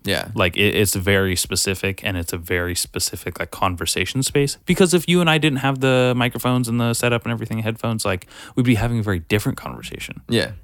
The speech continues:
Speaker 2: 'Cause it would be, you know, it might err on some things more personal or, you know.
Speaker 1: Oh, I can get personal.
Speaker 2: Yeah,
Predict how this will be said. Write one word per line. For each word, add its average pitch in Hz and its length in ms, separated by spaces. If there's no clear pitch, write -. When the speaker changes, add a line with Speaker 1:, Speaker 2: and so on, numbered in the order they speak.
Speaker 2:
'Cause 95 200
it 95 120
would 90 320
be, 90 500
you - 120
know, 87 580
it 90 220
might 92 280
err 87 280
on 85 220
some 90 280
things 87 320
more 87 140
personal 90 840
or, 87 300
you 95 100
know. 85 220
Speaker 1:
Oh, 101 120
I 117 140
can - 140
get 92 160
personal. 95 400
Speaker 2:
Yeah, 190 160